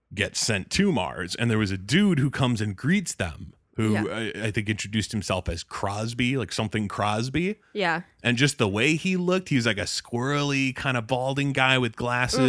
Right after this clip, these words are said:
Speaker 2: Mm-hmm.
Speaker 1: And he looked a little, and I, I wrote down, I was like, "Crosby is suspicious." I was like, "Something's going on with Crosby." We never see him again.
Speaker 2: Nope.
Speaker 1: <laughs>
Speaker 2: He's, he stays on Earth. He's safe.
Speaker 1: Or he
Speaker 2: Whatever.
Speaker 1: gets killed by the monsters when they get through at the end.
Speaker 2: That's true.
Speaker 1: He probably did.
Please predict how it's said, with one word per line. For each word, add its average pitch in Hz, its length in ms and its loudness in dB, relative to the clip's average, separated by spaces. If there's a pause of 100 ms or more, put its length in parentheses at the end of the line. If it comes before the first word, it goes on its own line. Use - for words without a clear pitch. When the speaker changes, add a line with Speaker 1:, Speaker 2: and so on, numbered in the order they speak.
Speaker 2:
Mm-hmm. - 80 0
Speaker 1:
And 120 80 0
he 117 60 2
looked 143 200 0
a 151 60 0
little, 151 160 4
and 139 120 2
I, 123 240 4
I 123 100 4
wrote 135 260 4
down, 127 200 6
I - 40 2
was 104 80 0
like, 98 160 -2
"Crosby 113 680 0
is 131 200 -2
suspicious." - 840 -6 (220)
I 262 380 -2
was - 100 2
like, 92 140 -4
"Something's 123 320 0
going 131 180 2
on 131 160 0
with 165 100 -2
Crosby." - 600 -4 (340)
We 139 100 6
never 113 200 6
see 107 120 0
him 90 80 -2
again. - 200 -12 (100)
Speaker 2:
Nope. 196 200 0 (260)
Speaker 1:
<laughs> - 280 -10
Speaker 2:
He's, 214 220 4
he 226 240 4
stays 214 300 2
on 190 160 2
Earth. 247 200 0
He's 214 180 -2
safe. 240 260 -2 (400)
Speaker 1:
Or 143 60 -6
he 170 160 2
Speaker 2:
Whatever. 175 300 8
Speaker 1:
gets 143 200 4
killed 131 240 2
by 123 100 4
the 113 60 2
monsters 107 400 -2
when 101 120 0
they 98 80 2
get 95 180 -6
through 95 140 -2
at 85 80 -8
the - 120 -10
end. - 220 -14 (320)
Speaker 2:
That's 180 180 -6
true. - 280 -10 (260)
Speaker 1:
He 113 100 0
probably 92 440 0
did. - 240 -14